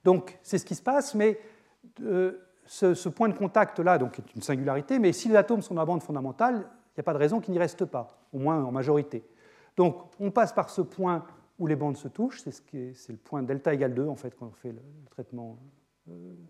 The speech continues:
détaillé. Là, les bandes se touchent, et puis ensuite, elles se reséparent, mais là, la bande fondamentale est devenue topologique, et pour delta égale zéro, j'ai le modèle de Harper-Hofstadter pour le flux phi égale pi sur deux, enfin, flux, pour la phase de Aharonov-Bohm égale phi égale pi sur deux.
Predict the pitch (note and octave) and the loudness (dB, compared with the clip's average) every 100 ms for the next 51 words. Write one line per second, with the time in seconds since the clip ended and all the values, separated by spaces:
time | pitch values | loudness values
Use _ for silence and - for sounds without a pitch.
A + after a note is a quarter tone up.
0 | D3+ G3 C#3 C3 B2+ F#3+ B3+ - - _ | _ -12 -10 -6 2 2 2 -6 -20 _
1 | - E3+ D#3+ D#3 C#3+ C#3+ C4+ C4+ - C#3 | 0 2 4 0 -4 -6 -6 -6 -6 -6
2 | G#3+ G3 F#3 G3 F3 - C3+ F#3 C4 B3+ | -2 -2 0 2 2 2 0 2 2 -2
3 | - _ _ D3+ G3 G#3 G3 G#3+ F3+ - | -12 _ _ 2 4 6 4 0 -2 -6
4 | D#3 C#3+ A3+ G#3+ G3 F#3 F#3 G3 F3+ D3+ | -6 0 0 4 4 6 4 4 0 0
5 | C3 B2+ G3 A#3 _ _ _ _ F3 E3+ | 0 0 -4 -6 _ _ _ _ 4 4
6 | D3+ D#3+ - _ _ F3 E3+ E3 E3+ C#3 | 4 -2 -16 _ _ 0 2 2 0 0
7 | A#2+ A#2 A#2+ F3+ A#3+ - G3+ A#3 F3+ D#3 | -2 -4 -2 -2 -4 4 6 6 0 -2
8 | C3 E3 F3 C#3 - D3+ B2+ B2+ - D#3+ | 2 2 2 -2 -2 -4 -4 -8 -6 -4
9 | G3 - C#3+ A2+ - F3+ - D#3 C3 C#3 | -4 -8 -8 -8 -8 -14 -10 -8 -6 -6
10 | - - _ - E3 B2+ A2+ A2+ A#2 G2+ | -10 -20 _ -14 -10 -10 -12 -12 -12 -12
11 | - A2+ _ - C3 - G3+ D#3 C3 B2+ | -14 -18 _ -8 -8 4 4 6 2 0
12 | A2 D#3 F#3 C3+ D3+ - _ - D#3+ C3 | -4 -6 -6 -6 -6 -10 _ -2 -2 -2
13 | D#3+ - A2+ | -8 -12 -14